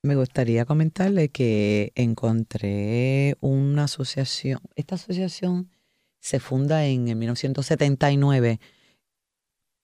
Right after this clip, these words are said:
en mil novecientos setenta y nueve, eh, en donde también hay una persecución,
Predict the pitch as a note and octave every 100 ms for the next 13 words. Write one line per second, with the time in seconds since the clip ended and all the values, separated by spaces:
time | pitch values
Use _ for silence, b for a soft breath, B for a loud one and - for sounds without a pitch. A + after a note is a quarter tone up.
0 | _ B2+ B2 A2+ A2+ C3 C3 D3+ D3 C#3+
1 | - D3 D3 D3 C#3+ C3+ A#2 - B2 A#2
2 | - C3+ B2 B2 B2+ A#2+ B2 B2+ - D3+
3 | D3+ B2 B2 B2 B2+ C3 C3 A#2+ B B
4 | - B2 - A#2 A2+ - B2+ A#2+ A#2+